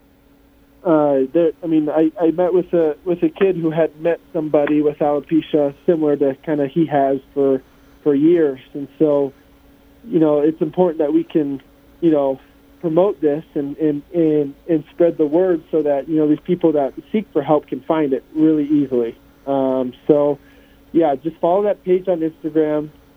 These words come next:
uh, share it with everyone you know, uh, for now, and then we'll be, we'll be doing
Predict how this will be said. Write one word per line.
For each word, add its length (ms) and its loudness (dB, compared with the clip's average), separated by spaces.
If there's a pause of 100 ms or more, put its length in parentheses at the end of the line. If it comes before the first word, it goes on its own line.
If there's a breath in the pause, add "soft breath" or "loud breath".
uh, 220 -2 (180)
share 220 2
it 100 -4
with 160 0 (480)
everyone 400 2
you 80 0
know, 380 0 (340)
uh, 220 -2 (140)
for 80 -6
now, 380 0
and 160 -8
then 180 -2
we'll 140 2
be, 260 2
we'll 220 0
be 100 -2
doing 300 0